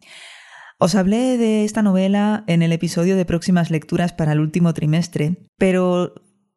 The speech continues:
os hablé de ella y no, porque aquí pasó algo muy absurdo,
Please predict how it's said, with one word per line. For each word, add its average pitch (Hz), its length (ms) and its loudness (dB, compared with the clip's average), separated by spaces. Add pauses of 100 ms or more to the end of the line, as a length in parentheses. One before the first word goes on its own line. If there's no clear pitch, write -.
(140)
os 202 160 0
hablé 220 260 0
de 277 140 2
ella 254 240 0
y 170 140 2
no, 147 340 -2
porque 165 220 -2
aquí 185 160 -4
pasó 226 260 -2
algo 202 200 0
muy 190 140 4
absurdo, 190 720 -2